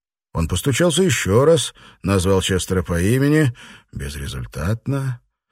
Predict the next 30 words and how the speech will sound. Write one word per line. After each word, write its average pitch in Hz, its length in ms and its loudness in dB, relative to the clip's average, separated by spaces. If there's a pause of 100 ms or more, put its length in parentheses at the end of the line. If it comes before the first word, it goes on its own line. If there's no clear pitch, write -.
(340)
Райдел 135 500 2
спустился 107 800 -2
в 92 80 -6
холл. 78 480 -6 (520)
За 87 140 -2
конторкой 98 560 -2
сидел 120 380 0
тот 95 200 -4
же 110 120 -6
портье. 95 500 -2 (300)
Он 101 180 0
дремал, 110 460 2
откинувшись 82 640 -4
на 82 120 -4
спинку 87 420 -4
стула 113 380 -4
и 78 80 -4
прислонившись 82 720 -4
головой 85 440 -2
к - 60 -12
стене. 76 580 -4 (400)
Райдел 143 460 2
постучал 104 640 0
по 80 120 -8
конторке, 117 680 0 (280)
портье 143 400 0
открыл 117 400 2
глаза 98 480 0
и 85 140 0
выпрямился. - 960 -6